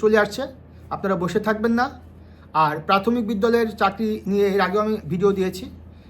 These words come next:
এই চাকরির বেতন স্কেল আগামীতে বাড়বে। সহকারী শিক্ষক বলে কোনো পদ থাকবে না,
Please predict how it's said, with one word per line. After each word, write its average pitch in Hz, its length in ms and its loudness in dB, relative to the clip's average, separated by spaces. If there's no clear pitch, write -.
এই 175 120 -2
চাকরির 185 340 -2
বেতন 190 280 0
স্কেল 202 220 -2
আগামীতে 190 300 -2
বাড়বে। 175 320 0
সহকারী 208 360 2
শিক্ষক 226 320 -2
বলে 196 240 2
কোনো 202 100 0
পদ 180 120 -2
থাকবে 170 300 -4
না, 196 40 -4